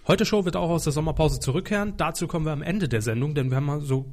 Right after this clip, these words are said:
zusammengefasst, was in den nächsten Tagen aus der Sommerpause wieder zurückkehrt. Sendungen, die längst vergessen sind. Ja? Dinge wie Wer wird Millionär, T V Total, kennt ja keine Sau mehr. Bald sind sie wieder da, aber dazu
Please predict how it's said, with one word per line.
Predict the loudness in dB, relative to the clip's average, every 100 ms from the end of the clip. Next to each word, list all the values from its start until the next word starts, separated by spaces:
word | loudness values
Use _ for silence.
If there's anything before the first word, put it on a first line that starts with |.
| -10
zusammengefasst, | -4 0 0 0 0 0 -2 -2
was | -2 0
in |
den | 0 2
nächsten | 0 -2 -4 -6
Tagen | -4 -4 -2 -2 -4
aus | -4 -2
der | -2
Sommerpause | 0 -2 0 0 2
wieder | 0 0
zurückkehrt. | 2 4 4 4 2 2 -2
Sendungen, | 0 2 2 2 2
die | 2
längst | 2 2 0 -4
vergessen | -4 -2 -2 0 -2
sind. | -2 -6 -12 -20 -20 -10
Ja? | -6 -4 -6 -8 -2
Dinge | 0 2
wie | 2 2 2
Wer | 2 4
wird | 2
Millionär, | 2 2 2 2 0 0
T | 0
V | 2
Total, | 2 0 -2 -2 -2
kennt | 0 0 2
ja | 0
keine | 2 2 2
Sau | 0 0
mehr. | -2 -6 -10 -20 -16 -2
Bald | 0 0
sind | -2 -2
sie | -2
wieder | -2 -2
da, | -2 -2
aber | -2 -2
dazu | -2 -4 -4